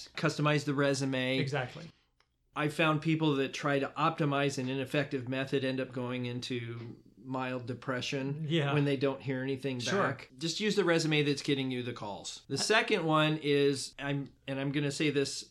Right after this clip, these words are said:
Speaker 1: kind of roughly, don't ever put any personal information on your resume. You know, like your address or anything that could allow somebody to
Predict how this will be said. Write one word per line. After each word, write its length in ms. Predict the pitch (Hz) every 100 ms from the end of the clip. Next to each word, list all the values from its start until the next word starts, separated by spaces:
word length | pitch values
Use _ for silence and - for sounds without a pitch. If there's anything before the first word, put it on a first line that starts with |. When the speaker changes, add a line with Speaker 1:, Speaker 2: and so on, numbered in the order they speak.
| _
Speaker 1:
kind 200 | - 139
of 260 | 131 117 117
roughly, 640 | 135 139 - 120 110 123 - _
don't 220 | - 190 196
ever 240 | 170 170
put 220 | 165 170 147
any 180 | 147 139
personal 480 | - 143 135 131
information 600 | 123 117 127 117 117 -
on 140 | 113 110
your 120 | 104
resume. 560 | 104 101 104 90 73 -
You 100 | 143
know, 60 | 139
like 240 | 135 135
your 100 | 135 120
address 880 | 139 156 147 143 135 135 131 - - -
or 500 | 123 117 117 113 - _ _
anything 480 | 185 196 190 185 165
that 160 | 160
could 100 | 165
allow 480 | 143 131 127 123 131
somebody 600 | 135 143 135 123 117 120
to 400 | 120 131 123 123